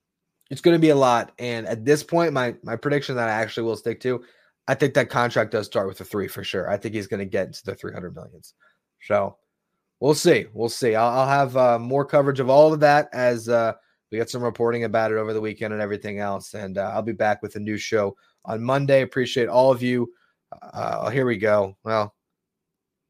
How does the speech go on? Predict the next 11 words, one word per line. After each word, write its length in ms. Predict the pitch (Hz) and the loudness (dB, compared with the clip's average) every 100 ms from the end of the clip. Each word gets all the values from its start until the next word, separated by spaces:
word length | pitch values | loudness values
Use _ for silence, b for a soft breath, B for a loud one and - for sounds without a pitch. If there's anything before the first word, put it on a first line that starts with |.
| _ _ _ | _ _ _
Tyler, 360 | - 104 104 104 | -8 -4 -4 -6
get 160 | 113 | -4
out 140 | 104 - | -4 -6
of 60 | |
here. 280 | - - - _ | -10 -12 -16 _
There's 160 | 117 117 | -6 -2
my, 140 | 113 | -4
there's 280 | 98 123 123 | -2 -4 -2
my 140 | 120 | -2
friend 240 | 107 113 101 | -2 -4 -4
again. 320 | 95 95 | -8 -10